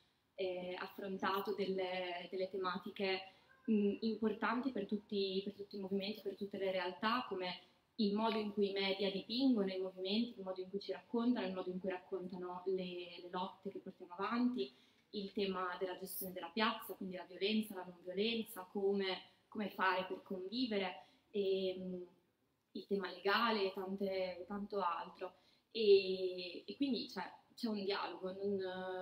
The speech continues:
cioè, io sono, sono fiduciosa rispetto a questo, sento che se ne parla sempre di più, e quindi non, cioè, mm, continuiamo a metterci, a metterci delle forze, ma credo che l'importanza di questo sia percepito da,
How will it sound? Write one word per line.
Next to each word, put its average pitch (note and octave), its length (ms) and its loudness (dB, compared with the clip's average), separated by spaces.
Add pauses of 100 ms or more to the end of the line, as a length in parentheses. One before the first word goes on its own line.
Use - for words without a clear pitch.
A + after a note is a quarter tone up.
(680)
cioè, G3 120 -2
io A#3 100 4
sono, F#3+ 260 -2
sono F#3+ 220 -6
fiduciosa F#3 600 -4
rispetto F#3 400 -12
a - 20 -10
questo, A#3 320 -2
sento F#3 320 -6
che G3 60 -12
se - 120 -10
ne F3+ 120 -8
parla F#3+ 300 -4
sempre A3 340 -2
di G3 140 -2
più, A3+ 400 0
e G3 140 -4
quindi G#3+ 420 -4 (400)
non, F#3 800 -2
cioè, F#3 160 -4 (420)
mm, F#3+ 240 -2 (260)
continuiamo A3+ 580 4
a F#3 100 2
metterci, G3 760 0
a G3 80 0
metterci G3+ 360 -6
delle F#3 180 -2
forze, A3+ 400 -4
ma E3+ 260 -4
credo F#3+ 220 0
che G3 280 -2 (300)
l'importanza G#3 680 2
di G3+ 100 4
questo G#3 220 0
sia G3 140 -4
percepito F#3+ 500 -8
da, - 380 -6